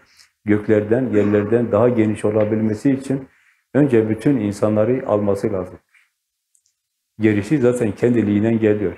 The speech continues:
Önce senin bakışını, kendine bakışını, insana bakışını düzeltmen lazım ki olsun. Böyle olacak inşallah.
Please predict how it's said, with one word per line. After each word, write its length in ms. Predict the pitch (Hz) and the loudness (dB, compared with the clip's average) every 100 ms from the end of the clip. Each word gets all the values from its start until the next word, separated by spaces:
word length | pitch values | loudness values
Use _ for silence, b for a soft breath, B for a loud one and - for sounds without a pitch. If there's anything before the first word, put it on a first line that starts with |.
| _ | _
Önce 280 | 107 110 120 | -4 -2 -2
senin 400 | - 107 113 110 | -2 -4 -4 -2
bakışını, 580 | 98 98 117 - 120 101 - _ | -2 -2 -6 -4 -4 -4 -10 _
kendine 460 | - 110 113 131 107 | -4 -2 0 0 0
bakışını, 580 | 95 95 - 95 107 - | -2 -4 -10 -8 -8 -8
insana 460 | - 101 110 117 135 | -6 -4 -2 0 0
bakışını 560 | 107 - - - 127 110 - _ _ _ _ - | 0 -4 -10 -6 -6 -6 -14 _ _ _ _ -2
düzeltmen 520 | 107 107 104 113 113 | 0 2 2 2 2
lazım 280 | 107 107 156 | 2 0 -4
ki 280 | - 143 - - | -4 -6 -6 -2
olsun. 380 | 113 - - - _ _ | -2 -2 -10 -20 _ _
Böyle 300 | 113 117 123 | 0 2 2
olacak 540 | - 113 107 117 127 - | 0 0 2 2 -2 -4
inşallah. 340 | - 78 78 | -10 -12 -12